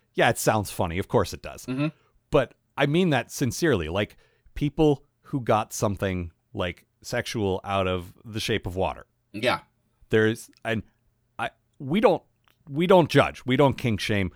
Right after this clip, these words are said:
Speaker 1: And we have a proud tradition of that that goes back ten years to the very first podcast we ever recorded. We
Speaker 2: Oh,
Speaker 1: talked
Speaker 2: yeah.
Speaker 1: about furries, and we, we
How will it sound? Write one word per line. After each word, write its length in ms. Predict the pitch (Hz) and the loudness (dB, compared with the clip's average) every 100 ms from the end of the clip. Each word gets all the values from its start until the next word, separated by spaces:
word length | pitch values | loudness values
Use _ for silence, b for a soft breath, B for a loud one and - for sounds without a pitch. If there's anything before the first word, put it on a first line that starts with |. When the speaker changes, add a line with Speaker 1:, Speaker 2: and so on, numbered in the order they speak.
| b b - | b b -4
Speaker 1:
And 280 | 101 92 - - | -2 -2 -8 -2
we 100 | 135 | 2
have 80 | 165 | 2
a 60 | |
proud 320 | 107 143 139 113 | 4 6 6 4
tradition 340 | 127 127 123 | -2 0 -2
of 60 | 101 | 0
that 140 | 101 | -2
that 80 | - | 0
goes 220 | 107 101 | 0 0
back 160 | 107 87 | -2 -4
ten 260 | - 117 101 | -4 -2 0
years 280 | 101 90 | -2 -4
to 80 | - | -4
the 80 | 98 | -6
very 320 | 80 127 131 | 0 2 2
first 260 | - 120 - | 0 -2 0
podcast 420 | 113 107 104 98 | -2 0 -2 -4
we 120 | 92 | -2
ever 300 | 98 98 95 | -2 -2 -4
recorded. 500 | 92 101 - 131 101 | -4 -8 0 2 2
We 80 | 85 | 2
Speaker 2:
Oh, 100 | 95 | 4
Speaker 1:
talked 100 | 143 | 4
Speaker 2:
yeah. 80 | 127 | 2
Speaker 1:
about 120 | 98 - | -4 2
furries, 420 | 123 113 80 - - | 2 4 0 -6 -8
and 180 | 104 95 | -6 -4
we, 200 | 110 b b b | -4 b b b
we 220 | 113 120 | -4 -4